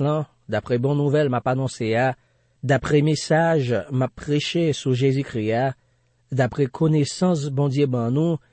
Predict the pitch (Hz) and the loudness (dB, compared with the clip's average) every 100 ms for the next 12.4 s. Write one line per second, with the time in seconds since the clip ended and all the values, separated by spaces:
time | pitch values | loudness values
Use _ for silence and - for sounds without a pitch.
0 | _ - 131 - 131 123 110 117 104 113 | _ -6 -4 0 2 2 0 0 -4 -2
1 | 107 107 110 104 - _ _ _ _ _ | -2 -2 -2 -4 -8 _ _ _ _ _
2 | _ _ - - 127 135 143 139 156 160 | _ _ -4 0 2 2 0 2 2 2
3 | 117 - 127 135 127 151 139 147 139 104 | -2 -6 -4 -4 -2 -2 2 2 2 0
4 | 113 113 113 110 117 117 - 120 107 92 | -4 -4 -4 -2 -2 -2 0 -2 -2 -6
5 | 92 - 98 - 95 87 80 - _ _ | -8 -6 -6 -6 -6 -6 -8 -14 _ _
6 | _ _ _ _ _ _ - 139 123 123 | _ _ _ _ _ _ -2 0 2 2
7 | 127 - 143 156 156 135 - 98 107 110 | 0 0 0 2 2 0 -2 -2 -2 -4
8 | 120 107 135 135 - 143 117 80 _ _ | -6 -2 -2 -2 -2 0 0 -4 _ _
9 | _ _ _ - 110 101 101 104 107 107 | _ _ _ -6 -4 -2 -2 -2 -4 -4
10 | - 90 92 95 - 76 - _ _ _ | -4 -4 -4 -6 -8 -10 -14 _ _ _
11 | _ _ _ _ _ _ _ _ _ - | _ _ _ _ _ _ _ _ _ -8
12 | 151 - 190 | -6 -2 0